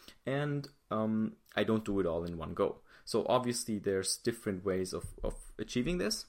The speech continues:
but if you do nothing else, sort of, but you have the time, or you, no, you should actually take the time to do those ten thousand steps, or start with five thousand, or, you know, a little more than yesterday. Um, that's gonna be huge. I think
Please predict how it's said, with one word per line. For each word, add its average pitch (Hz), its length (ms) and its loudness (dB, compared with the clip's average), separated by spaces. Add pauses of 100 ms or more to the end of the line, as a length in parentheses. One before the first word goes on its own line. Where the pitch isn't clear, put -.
but - 160 6
if 147 120 -6
you 180 60 0
do 143 80 0
nothing 117 480 -2
else, 95 440 -4 (100)
sort 113 220 -4
of, 107 100 0 (560)
but 107 100 2
you 104 140 0
have 107 500 4
the 101 120 2
time, 101 560 0
or 92 320 0
you, - 120 -10 (200)
no, 117 200 4
you 101 80 0
should 110 140 0
actually 110 220 -2
take - 260 -2
the 101 100 0
time 85 380 -6 (320)
to 107 100 0
do 123 220 -2
those 101 240 2
ten 90 180 -4
thousand 90 340 -2
steps, - 340 -4
or - 160 -4
start 147 200 2
with 139 140 -2
five 123 300 2
thousand, 87 360 -2
or, 87 380 0
you 131 100 -4
know, 139 220 0
a - 20 -2
little 143 200 2
more 131 180 4
than 117 140 0
yesterday. 117 520 -2 (520)
Um, 110 340 2 (840)
that's 113 180 4
gonna 107 160 2
be 90 80 -6
huge. - 280 -4
I 110 60 -6
think 151 240 -6